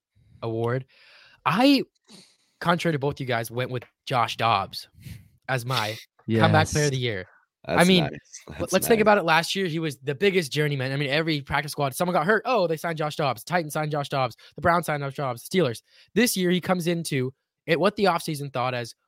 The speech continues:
Speaker 1: one of the best, sorry, one of the worst teams we've seen in this decade. The Cardinals, people said that about the Cardinals. Really, they said that.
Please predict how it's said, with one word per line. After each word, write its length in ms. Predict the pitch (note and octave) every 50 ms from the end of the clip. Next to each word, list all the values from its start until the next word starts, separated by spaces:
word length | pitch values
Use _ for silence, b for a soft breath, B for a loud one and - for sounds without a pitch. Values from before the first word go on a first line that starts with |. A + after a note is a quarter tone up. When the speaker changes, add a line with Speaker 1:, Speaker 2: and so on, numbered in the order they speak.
| _
Speaker 1:
one 260 | _ B2 B2+ D3 F#3 G#3+
of 120 | A#3 F#3+
the 80 | G3+ E3
best, 360 | E3 D#3+ D#3+ - - - -
sorry, 220 | - C#3+ A2+ G2+ _ _ _ _ _ _ _
one 180 | - C3 F3 A3
of 80 | A#3 G3+
the 80 | A3+
worst 240 | G3+ F3+ F#3 E3+ -
teams 180 | - F3+ D3+ C#3+
we've 100 | D#3 -
seen 220 | - C#3+ C#3 C3
in 60 | B2+
this 100 | B2 A2+
decade. 320 | - A2 G2 - F#2+ F2 _ _ _
The 60 | C3
Cardinals, 320 | - D3+ D3+ C#3 C#3 B2+ - _
people 280 | - - G3 F#3+ G#3 -
said 180 | - - F#3+ E3
that 60 | D3+
about 120 | C3 B2+
the 60 | - C#3
Cardinals. 400 | C#3+ B2+ A2+ F#2 F#2+ - - _ _ _ _ _ _
Really, 340 | B2 B2+ C3 E3+ D#3+ B2+ A2+
they 120 | A2 C3
said 200 | C3+ - B2+ A2+
that. 180 | G#2 G2+ F2+ -